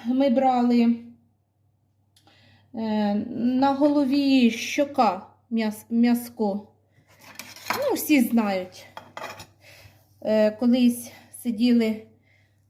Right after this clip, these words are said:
десь на похоронах і були блінчики такі. І м'яке-м'яке м'ясо. Ну, це сказали, що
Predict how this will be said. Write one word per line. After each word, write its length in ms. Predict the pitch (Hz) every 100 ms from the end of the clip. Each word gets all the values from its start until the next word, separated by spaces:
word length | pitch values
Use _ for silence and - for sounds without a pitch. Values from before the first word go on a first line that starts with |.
| _ _ -
десь 340 | 214 220 220
на 100 | 214
похоронах 840 | 214 214 233 226 226 269 339 320
і 100 | 233
були 340 | 208 233 262 254
блінчики 680 | 220 220 208 208 - -
такі. 400 | 190 202 - 202 202 - _ _ - -
І 400 | 226 240 247 247
м'яке-м'яке 920 | 233 277 392 - 302 294 294 285 294
м'ясо. 540 | 262 233 196 208 - 220 - _ _ _ _
Ну, 160 | 370 381 311
це 100 | 285
сказали, 540 | 285 254 254 277 247
що 340 | 240 - 233